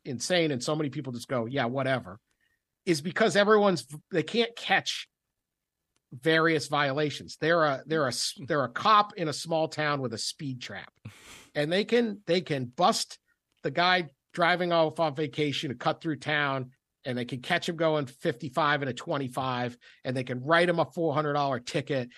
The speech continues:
and they can maybe impound the car, and they can absolutely crush that guy. But behind them, when someone's robbing the bank or, or they're dealing drugs or there's an assault battery, they can't ever catch those people.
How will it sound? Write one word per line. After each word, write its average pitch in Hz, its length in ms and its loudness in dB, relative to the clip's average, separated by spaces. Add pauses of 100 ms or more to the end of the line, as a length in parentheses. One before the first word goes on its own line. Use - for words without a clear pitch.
(180)
and 127 140 -4
they 117 60 -4
can 123 140 -4
maybe 165 540 0
impound 156 480 0
the 143 60 -4
car, 139 400 0 (180)
and 139 80 -4
they 151 80 2
can 131 220 -6
absolutely 180 420 2
crush - 380 0
that 156 240 0
guy. 123 340 -2 (340)
But 151 280 0 (100)
behind 180 460 2
them, 165 160 2
when 143 120 0
someone's 160 320 -2
robbing 156 360 0
the 147 80 -4
bank 139 560 -2 (320)
or, 123 320 0
or 135 160 -2
they're 135 100 -2
dealing 160 400 2
drugs 143 480 0 (220)
or 156 60 -4
there's 135 180 -2
an 131 60 -4
assault 170 360 4
battery, 143 360 0 (180)
they 143 80 -4
can't 190 260 2
ever 156 160 4
catch 139 260 -4
those 110 200 -8
people. - 280 -14